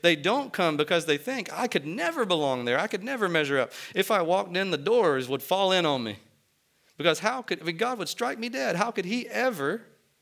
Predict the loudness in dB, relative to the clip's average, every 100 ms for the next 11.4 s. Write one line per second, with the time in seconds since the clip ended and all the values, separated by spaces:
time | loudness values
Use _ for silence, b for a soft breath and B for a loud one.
0 | _ _ -12 -6 -2 2 2 0 -2 0
1 | 0 2 0 0 0 0 -6 -14 B B
2 | 0 2 2 2 2 0 4 4 4 0
3 | 2 2 2 2 4 4 0 -6 -2 -2
4 | -2 -8 -4 0 2 2 2 0 -2 B
5 | B B B 0 2 4 0 2 2 4
6 | 4 2 2 2 2 4 4 2 2 2
7 | 2 2 -2 -4 -2 0 0 -2 -2 0
8 | 0 -2 -4 B B 2 4 2 0 2
9 | 2 2 0 -2 0 0 0 -2 0 0
10 | 0 -2 -8 -4 -2 -2 -2 -4 -6 -8
11 | -10 -10 -14